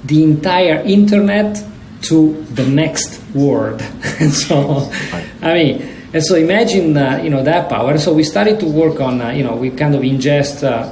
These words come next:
Speaker 1: um, all, for example, public filings, uh, um, and, uh, earnings reports,
Speaker 2: Mm-hmm.
Speaker 1: et cetera. And then we make that, uh, available, uh,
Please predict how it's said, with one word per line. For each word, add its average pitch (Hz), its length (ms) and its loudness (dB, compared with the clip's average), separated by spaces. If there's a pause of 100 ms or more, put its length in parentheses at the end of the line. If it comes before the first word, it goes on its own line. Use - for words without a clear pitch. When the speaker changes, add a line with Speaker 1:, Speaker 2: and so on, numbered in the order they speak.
(180)
Speaker 1:
um, 117 320 -4 (300)
all, 156 280 2
for 143 120 0
example, 131 360 -2
public 123 340 -4
filings, 151 640 0
uh, 139 760 0
um, 107 220 -10 (320)
and, 131 280 -2
uh, 120 160 -6
earnings 160 440 0
reports, 147 500 0
Speaker 2:
Mm-hmm. 131 100 -4
Speaker 1:
et - 20 -2
cetera. 117 540 -4 (460)
And 143 100 2
then 196 140 4
we 180 140 4
make 156 340 4
that, 135 400 0
uh, 120 200 -2
available, 131 680 0
uh, 113 260 -8